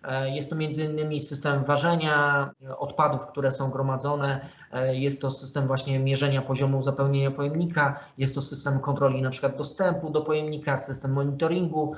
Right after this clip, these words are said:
cały system telemetrii urządzenia, system komunikacji, e, no i oczywiście ten system informatyczny, czyli cała ta warstwa,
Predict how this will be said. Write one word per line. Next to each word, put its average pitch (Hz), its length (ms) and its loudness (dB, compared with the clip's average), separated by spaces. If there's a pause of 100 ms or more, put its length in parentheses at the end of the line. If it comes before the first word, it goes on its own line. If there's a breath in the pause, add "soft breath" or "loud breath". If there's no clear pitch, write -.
(160 loud breath)
cały 160 260 0
system 147 380 -4
telemetrii 160 580 0
urządzenia, 151 720 -2 (180 loud breath)
system 147 360 -2
komunikacji, 160 1000 -2
e, 143 500 4
no 190 120 0
i 185 100 0
oczywiście 170 420 -2
ten 156 160 0
system 151 340 -2
informatyczny, 147 720 0
czyli 135 240 -4
cała 147 240 4
ta 143 120 2
warstwa, 143 560 0